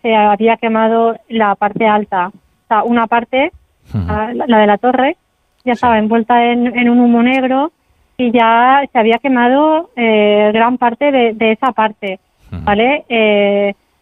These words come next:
Speaker 1: y luego, como hace tanto aire, pues se ha ido propagando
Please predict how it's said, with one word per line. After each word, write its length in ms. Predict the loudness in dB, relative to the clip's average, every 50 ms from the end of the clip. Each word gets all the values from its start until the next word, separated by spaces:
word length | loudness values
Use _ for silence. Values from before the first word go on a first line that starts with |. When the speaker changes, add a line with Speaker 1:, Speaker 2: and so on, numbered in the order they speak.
| _ _ _
Speaker 1:
y 80 | 0
luego, 200 | 0 2 2 2
como 200 | 0 0 0 0
hace 220 | -2 -2 -2 -6 -6 _ _ _ -4 -4 -2 -2
tanto 380 | 0 0 0 0 0 0 2 2
aire, 440 | 2 2 2 0 0 0 0 -2 -6 _ _ _
pues 200 | -8 -6 -6 -6 -4 -2
se 60 | -2
ha 80 | 0
ido 320 | 0 0 0 0 0 0 0
propagando 840 | -2 -2 -2 0 0 0 0 0 0 0 0 0 0 0 0 -2